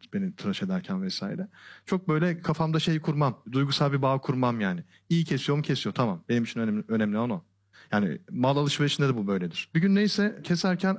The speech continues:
arkadan "Baba!" diye bir ses geldi. Kafayı çevirdim böyle. Eşiyle çocuğu berberin, o adamın kapıda bekliyor. Çocuğu da "Baba!" diye bağırıyor ona böyle.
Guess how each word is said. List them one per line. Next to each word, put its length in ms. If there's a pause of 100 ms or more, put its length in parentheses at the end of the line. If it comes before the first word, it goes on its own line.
(140)
arkadan 520
"Baba!" 420
diye 140
bir 60
ses 200
geldi. 440
Kafayı 300
çevirdim 420
böyle. 320 (180)
Eşiyle 540 (160)
çocuğu 460
berberin, 480 (280)
o 200
adamın 360 (320)
kapıda 340
bekliyor. 300
Çocuğu 200
da 120
"Baba!" 340
diye 160
bağırıyor 320
ona 160
böyle. 300